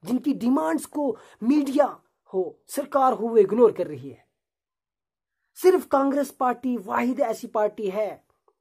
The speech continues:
देश के अंदर जो किसानों की हक की लड़ाई लड़ने के लिए सड़कों पर उतर आई है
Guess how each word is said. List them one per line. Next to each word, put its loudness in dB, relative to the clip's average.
देश -2
के 2
अंदर 2
जो 0
किसानों 0
की -6
हक -2
की 2
लड़ाई 6
लड़ने 0
के 0
लिए -6
सड़कों -4
पर -4
उतर -8
आई -14
है -20